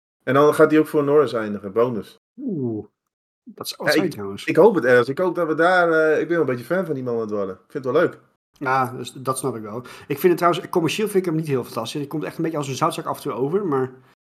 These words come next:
Speaker 2: dat is, nou ja, goed. Eh, ik
Speaker 1: Ja, we hebben niet, niet, geen Ricciardo helaas.
Speaker 2: Als je maar kan sturen.
Speaker 1: Wel, wel een Aussie, maar niet, eh, niet zoals Ricciardo.
Speaker 2: <laughs> Nee,
Speaker 1: Voor de media.
Speaker 2: precies, precies. Eh, Marco?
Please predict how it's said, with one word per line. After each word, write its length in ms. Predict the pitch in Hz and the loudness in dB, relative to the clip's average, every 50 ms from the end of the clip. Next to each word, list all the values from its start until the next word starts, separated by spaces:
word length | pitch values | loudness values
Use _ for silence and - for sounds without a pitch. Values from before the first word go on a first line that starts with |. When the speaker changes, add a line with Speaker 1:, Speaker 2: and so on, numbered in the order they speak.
| _ _ _ _ _ _ _ | _ _ _ _ _ _ _
Speaker 2:
dat 160 | - 135 123 | -6 -4 -4
is, 360 | - - - - - - - - | -2 -4 -4 -6 -8 -10 -12 -6
nou 160 | - 123 110 98 | -4 -4 -4 -4
ja, 140 | 92 - - | -6 -12 -12
goed. 280 | - - 107 98 - - - _ - | -10 -8 -8 -8 -10 -14 -18 _ -12
Eh, 200 | - 110 107 104 98 - _ - | -10 -10 -10 -10 -12 -16 _ -12
ik 80 | - 131 | 0 4
Speaker 1:
Ja, 220 | 131 127 131 135 | 6 6 6 6
we 60 | 127 | 6
hebben 260 | 127 127 123 123 - | 4 2 0 -2 -4
niet, 200 | 139 143 143 - | -4 -4 -4 -4
niet, 160 | 143 143 151 156 | -4 -4 0 4
geen 180 | 165 165 165 160 | 6 6 8 8
Ricciardo 500 | 156 151 - 165 156 160 151 131 120 117 | 6 6 6 6 8 8 8 8 8 6
helaas. 520 | 110 104 104 101 98 95 - - - _ _ _ _ | 6 4 2 0 -2 -4 -6 -10 -16 _ _ _ _
Speaker 2:
Als 160 | - 131 123 | -8 -8 -6
je 60 | - 139 | -4 -4
maar 100 | 131 - | -4 -4
kan 80 | - | -6
sturen. 420 | - - 135 127 123 117 113 - _ _ _ _ _ _ | -8 -6 -4 -2 -2 -4 -6 -10 _ _ _ _ _ _
Speaker 1:
Wel, 200 | - 123 131 123 | -4 -2 0 4
wel 120 | 127 143 143 | 4 4 4
een 80 | 131 | 4
Aussie, 360 | 123 139 147 131 - 127 113 | 4 2 2 2 0 -4 -8
maar 80 | 107 113 | -8 -8
niet, 220 | 127 135 131 131 | -8 -10 -10 -8
eh, 140 | 127 123 123 | -8 -8 -6
niet 140 | 123 127 127 | -8 -8 -8
zoals 180 | - 123 117 120 | -8 -8 -6 -8
Ricciardo. 340 | 113 107 - 120 107 104 | -8 -6 -6 -4 -4 -4
Speaker 2:
<laughs> 380 | 95 - - - - - - - | -4 -6 -8 -12 -16 -16 -8 -6
Nee, 100 | 175 156 | -4 -2
Speaker 1:
Voor 120 | - 165 | 0 0
de 40 | 127 98 | 0 0
media. 300 | 98 95 92 139 131 117 120 | -2 -2 -2 -2 -2 -2 -4
Speaker 2:
precies, 340 | - 117 117 120 107 98 - | -6 -10 -10 -10 -10 -12 -14
precies. 420 | - - 127 - - 135 - - 139 - _ - 127 - | -16 -18 -16 -14 -14 -14 -14 -16 -18 -20 _ -20 -8 0
Eh, 240 | 165 180 185 185 | 4 4 4 6
Marco? 380 | 185 202 226 233 247 247 240 214 | 6 6 4 4 2 0 -2 -4